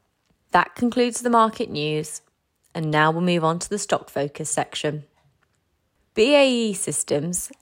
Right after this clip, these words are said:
the defense, aerospace and security company, announced it has agreed to purchase Ball Corporation's aerospace business for approximately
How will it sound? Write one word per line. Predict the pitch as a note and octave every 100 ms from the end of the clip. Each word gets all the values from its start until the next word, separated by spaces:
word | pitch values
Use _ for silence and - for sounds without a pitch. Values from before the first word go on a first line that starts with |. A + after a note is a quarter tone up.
| _
the | E3
defense, | E3+ - G#3 A3 - - -
aerospace | F#3 F#3 F3+ - F3 F3+ -
and | E3
security | E3 - G3+ G#3+ G#3
company, | - C#3+ C#3+ D3 D3+ D#3 _ - - -
announced | E3+ F3 G#3 A#3+ -
it |
has | G#3 G#3+
agreed | A3 A3 E3 D3+
to | -
purchase | - F#3+ E3+ - D3+ C#3+
Ball | _ - A3 A3+
Corporation's | A#3 A#3 A3+ - G3 D#3 D3+ - D#3+ - -
aerospace | D3+ D#3+ D#3 D3+ - D3 -
business | G3 F#3+ C#3+ D3 - - - -
for | - F3+
approximately | - A3 - - F#3 D#3 - C#3+ D3+